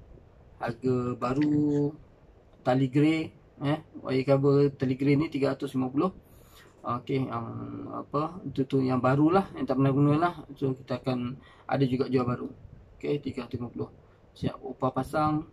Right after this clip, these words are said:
tiga ratus lima puluh. Yang tu kita akan ambil. Siap pasang mana-mana pun tiga ratus lima puluh.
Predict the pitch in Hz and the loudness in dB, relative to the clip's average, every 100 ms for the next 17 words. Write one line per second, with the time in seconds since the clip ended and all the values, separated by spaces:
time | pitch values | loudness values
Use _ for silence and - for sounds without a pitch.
0 | - 135 - 127 139 131 123 131 143 - | -6 0 0 0 -2 -2 -2 -4 -4 -10
1 | - 123 - - 123 - - - - - | -12 -10 -10 -12 -8 -8 -8 -10 -20 -20
2 | - - - - - - - - - - | -20 -20 -20 -20 -20 -20 -20 -20 -10 -8
3 | - 123 117 - - 123 123 127 123 131 | -8 -8 -8 -10 -12 -6 -4 -4 -6 -8
4 | - - - - - 135 131 131 - - | -8 -20 -20 -20 -10 -4 0 0 -2 -6
5 | 123 - 120 | -8 -10 -12